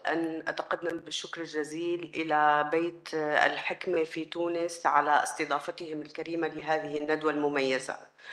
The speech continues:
ويسرني اليوم أن أكون بينكم كم-، كممثلة عن مؤسسة مؤمنون بلا حدود لتقديم هذا العمل الهام. إن هذا اللقاء يعكس التعاون المستمر بين المؤسسات العرب-، الفكرية في العالم العربي،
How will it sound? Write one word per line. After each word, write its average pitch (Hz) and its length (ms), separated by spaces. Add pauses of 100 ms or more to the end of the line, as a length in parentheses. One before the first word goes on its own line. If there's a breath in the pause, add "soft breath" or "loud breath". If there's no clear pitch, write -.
(160 loud breath)
ويسرني 190 640
اليوم 175 400
أن 151 160
أكون 175 440
بينكم 160 520
كم-، 156 360 (240)
كممثلة 156 580
عن 147 240
مؤسسة 151 540
مؤمنون 151 460
بلا 147 180
حدود 165 580 (240)
لتقديم 156 540
هذا 160 260
العمل 151 300
الهام. 147 500 (800 loud breath)
إن 185 140
هذا 196 300
اللقاء 180 560
يعكس 165 460
التعاون 165 500
المستمر 160 540
بين 151 260
المؤسسات 165 640
العرب-، 151 380
الفكرية 151 920
في - 100
العالم 156 440
العربي، 156 600